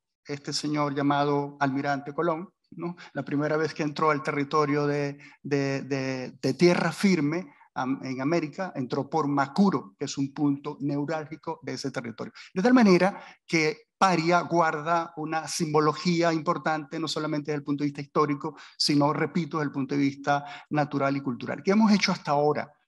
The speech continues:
Eh, el ecomuseo tiene tres partes fundamentales, tres orientaciones, que es el territorio, la comunidad y el patrimonio. Y en eso se diferencia de un museo tradicional, ¿no? Eh, eh, el, el museo tradicional, como lo saben, es un edificio,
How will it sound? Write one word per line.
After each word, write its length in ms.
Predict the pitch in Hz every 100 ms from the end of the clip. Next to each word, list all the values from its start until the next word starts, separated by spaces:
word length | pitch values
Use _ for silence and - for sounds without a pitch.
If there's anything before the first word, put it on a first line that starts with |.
| _ _ _ _ -
Eh, 360 | 151 156 147
el 140 | 156 160
ecomuseo 800 | 151 170 165 180 190 190 202 -
tiene 560 | 185 175 175 175 170 -
tres 220 | 165 147
partes 380 | - 156 151 165
fundamentales, 800 | 165 147 151 147 147 139 139 143 _
tres 600 | 139 139 135 - - _ _
orientaciones, 840 | 147 139 131 131 131 156 147 143
que 120 | -
es 60 | 151
el 140 | 160
territorio, 840 | 139 170 170 165 160 147 151 180 _ _ _ _
la 200 | 147 156
comunidad 580 | 160 151 160 156 156 170
y 100 | 139
el 100 | 123
patrimonio. 520 | 104 113 117 117 110 117
Y 100 | 151
en 120 | 151
eso 240 | 165 180 202
se 140 | 202
diferencia 600 | 190 175 190 170 175 196
de 120 | 151
un 120 | 135 139
museo 380 | 139 151 143
tradicional, 720 | 143 147 143 170 196 240 - _ _ _ _ -
¿no? 360 | 180 247 - -
Eh, 360 | 131 127 120 -
eh, 240 | 123 -
el, 320 | 123 120 117 -
el 100 | 123
museo 380 | 123 - 135 135
tradicional, 580 | 147 147 139 147 151
como 180 | 156 147
lo 120 | 135
saben, 340 | 131 160 190 185
es 160 | 127
un 140 | 139 147
edificio, 640 | 160 147 214 185 - 208